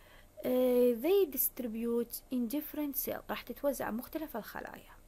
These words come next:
هاي حفظوها يمكم. الميتوكوندريا and found in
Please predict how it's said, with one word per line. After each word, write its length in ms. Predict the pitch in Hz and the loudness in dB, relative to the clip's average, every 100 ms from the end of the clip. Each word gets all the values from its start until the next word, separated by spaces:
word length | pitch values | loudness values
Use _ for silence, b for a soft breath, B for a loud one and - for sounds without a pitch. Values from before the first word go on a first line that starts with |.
| - - - B B B B B | -20 -20 -20 B B B B B
هاي 120 | - 233 | -6 -4
حفظوها 480 | 247 214 190 - | -4 -4 -6 -6
يمكم. 400 | - - - - - - - - - - - | -8 -10 -14 -16 -18 -20 -20 -20 -20 -20 -10
الميتوكوندريا 1040 | 214 208 254 277 302 - 233 214 202 190 - | -4 -2 -2 -2 -4 -4 -4 -4 -4 -4 -8
and 320 | - 196 214 - | -8 -10 -10 -8
found 560 | 214 208 233 226 - 233 | -6 -6 -6 -8 -8 -6
in 120 | 220 | -4